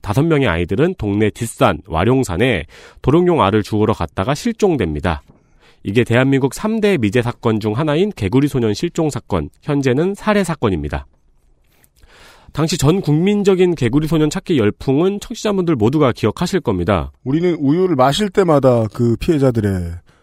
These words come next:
Speaker 2: 예, 실종자들의 얼굴을 봤고요.
Speaker 1: 그렇죠. 과자에도 붙어 있었고, 그 당시에 제가 구독하던 소년 조선일보에도 사진이 붙어 있었습니다.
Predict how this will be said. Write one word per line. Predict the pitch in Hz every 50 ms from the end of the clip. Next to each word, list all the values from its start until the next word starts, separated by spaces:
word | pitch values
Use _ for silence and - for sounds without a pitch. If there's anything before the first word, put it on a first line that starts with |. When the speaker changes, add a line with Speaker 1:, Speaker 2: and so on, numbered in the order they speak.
| _ _ _ _
Speaker 2:
예, | 110 101 95 90
실종자들의 | 104 160 165 185 180 160 147 123 123 110 110 107
얼굴을 | 101 92 104 110 104 98
봤고요. | 76 85 - - 78 67 58 - -
Speaker 1:
그렇죠. | - 139 131 - - 110 90
과자에도 | - - 104 107 - 143 139 139 135 135
붙어 | - - 101 - - 131
있었고, | 98 85 - 98 87 - _ - 165 160 139 107 92
그 | - 127
당시에 | 160 170 175 - 180 156
제가 | 135 - 113 113 135 127
구독하던 | - 117 117 127 - - 117 104 123 147 202 247 -
소년 | - 202 208 202 185
조선일보에도 | 156 131 - 135 123 123 123 110 113 107 107 104
사진이 | 127 139 143 143 117
붙어 | 90 - - 92
있었습니다. | 78 90 - - 85 78 73 78 71